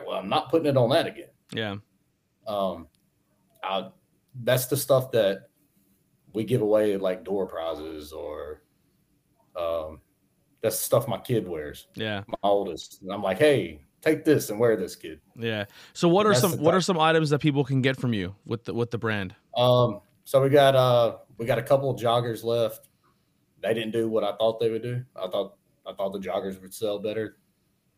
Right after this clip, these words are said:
Speaker 2: I think right
Speaker 1: Yeah.
Speaker 2: now is a season that joggers will probably pick up.
Speaker 1: Well,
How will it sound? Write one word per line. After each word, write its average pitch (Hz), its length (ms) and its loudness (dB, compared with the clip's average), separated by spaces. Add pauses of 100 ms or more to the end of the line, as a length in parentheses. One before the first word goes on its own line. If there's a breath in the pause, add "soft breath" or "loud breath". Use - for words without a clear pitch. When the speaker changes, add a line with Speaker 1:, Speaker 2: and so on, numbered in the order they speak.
(140)
Speaker 2:
I 160 100 0
think 226 180 2
right 180 160 4
Speaker 1:
Yeah. 151 60 -2
Speaker 2:
now 143 240 4
is 131 80 4
a 120 80 0
season 113 360 -4
that 101 120 -2
joggers 104 420 -2
will 101 120 -8
probably 101 320 -6
pick 104 220 -10
up. 95 200 -8 (600)
Speaker 1:
Well, 104 420 4